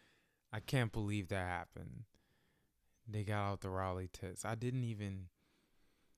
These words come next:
I didn't even think much about it until after the game we won. And now that superstition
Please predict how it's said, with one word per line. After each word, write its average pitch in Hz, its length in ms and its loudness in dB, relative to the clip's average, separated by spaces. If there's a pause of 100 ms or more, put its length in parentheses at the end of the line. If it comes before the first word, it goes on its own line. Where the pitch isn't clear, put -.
(180)
I 135 60 -4
didn't 196 160 2
even 175 160 4
think 127 320 0
much 110 260 0
about 90 360 -6
it - 180 -18 (360)
until 110 300 -2
after 104 340 0
the 98 120 -4
game 98 400 -2
we 92 100 -4
won. 95 520 -6 (680)
And 104 100 2
now 104 200 2
that 95 180 -2
superstition 92 1120 -4